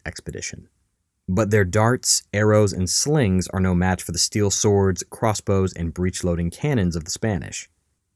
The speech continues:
The conquistadors slaughter the Tabascans, despite overwhelming numbers.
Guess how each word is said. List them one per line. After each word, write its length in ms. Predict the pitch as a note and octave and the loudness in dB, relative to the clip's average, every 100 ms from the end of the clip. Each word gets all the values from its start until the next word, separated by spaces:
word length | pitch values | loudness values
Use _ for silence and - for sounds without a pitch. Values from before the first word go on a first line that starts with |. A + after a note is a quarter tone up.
| _ - | _ -4
The 140 | G2+ | -2
conquistadors 800 | A2+ A2 - E3+ A#2+ A#2 G#2+ F#2+ - | 0 -2 2 0 4 6 6 4 -2
slaughter 800 | - - F2 D#2+ D#2 D#2 - _ _ - | -4 -2 -2 -2 -4 -6 -14 _ _ -8
the 100 | F2 | -4
Tabascans, 520 | E2+ D#2 - - - | -4 -6 -6 -12 -12
despite 360 | F#2+ - F#2 - | -8 -2 -2 2
overwhelming 640 | G#2+ G#2+ G2 F2 E2+ D#2+ | 2 2 0 0 -2 -4
numbers. 520 | D#2 D2+ B1+ - - | -6 -8 -12 -16 -20